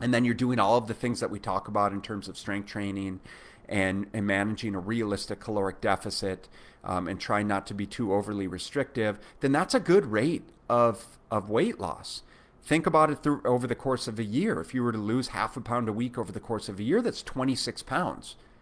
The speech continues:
For most people, that's exceptional. And so that comes back to what is your perception of what the weight loss, the, the, the rate of weight loss should look like. I have people losing two pounds a week and,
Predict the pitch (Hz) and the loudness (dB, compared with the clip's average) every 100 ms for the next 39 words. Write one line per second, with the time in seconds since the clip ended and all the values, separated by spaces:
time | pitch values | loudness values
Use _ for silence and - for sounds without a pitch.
0 | - - 151 147 185 - 226 226 127 131 | -14 0 4 6 6 2 -2 2 2 2
1 | - - - 117 - - 90 76 - - | -2 -4 -2 -2 -2 -6 -8 -10 -18 -20
2 | - - - - - 117 - 139 123 123 | -20 -20 -20 -8 0 0 6 8 10 10
3 | 117 113 - - - 82 107 117 117 113 | 10 8 4 -4 -10 -8 0 4 4 4
4 | - 110 104 - 110 117 - - 117 104 | 0 0 0 2 4 4 0 -4 -2 0
5 | 110 123 113 113 104 117 - 123 123 - | 4 4 4 -2 -4 -6 -2 0 0 0
6 | 117 104 92 107 - 107 98 92 98 101 | -4 -4 0 0 0 -4 -6 -2 -2 -2
7 | 101 95 - - - - - - - - | -2 -2 -2 -10 -16 -20 -20 -20 -20 -20
8 | - 107 - 101 101 107 95 104 120 120 | -8 -4 -4 -4 -6 -4 -2 2 2 2
9 | 113 90 107 110 98 98 95 - 104 87 | -2 0 0 0 0 -2 0 -2 -4 -2
10 | 107 - 92 90 - 98 107 - 117 113 | -4 -2 -4 -4 -2 -2 -2 -6 -6 -4
11 | 104 107 113 104 117 104 107 101 95 113 | -4 -4 -4 -6 -8 -6 -6 -6 -6 -4
12 | 180 - - 107 101 | -6 -6 -4 -4 -4